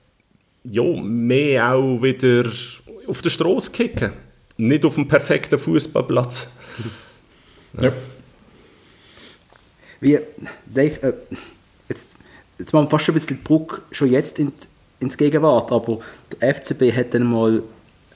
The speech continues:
Speaker 3: gewechselt, die Strategie zu dem für immer Rot-Blau. Und momentan spielen,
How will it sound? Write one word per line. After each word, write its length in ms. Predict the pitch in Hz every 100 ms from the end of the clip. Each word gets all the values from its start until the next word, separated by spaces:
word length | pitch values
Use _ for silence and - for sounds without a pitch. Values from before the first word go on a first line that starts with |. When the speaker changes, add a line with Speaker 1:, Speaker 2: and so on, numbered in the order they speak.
| -
Speaker 3:
gewechselt, 580 | 113 120 131 - 139 -
die 180 | - 123
Strategie 800 | - 120 120 117 113 117 135 147 - - _ -
zu 120 | - 110
dem 280 | 110 110 110
für 200 | - 113
immer 160 | 117 113
Rot-Blau. 760 | 104 127 - - 107 110 147 - - - - _
Und 80 | 113
momentan 400 | 120 147 135 123
spielen, 540 | - 117 113 110 104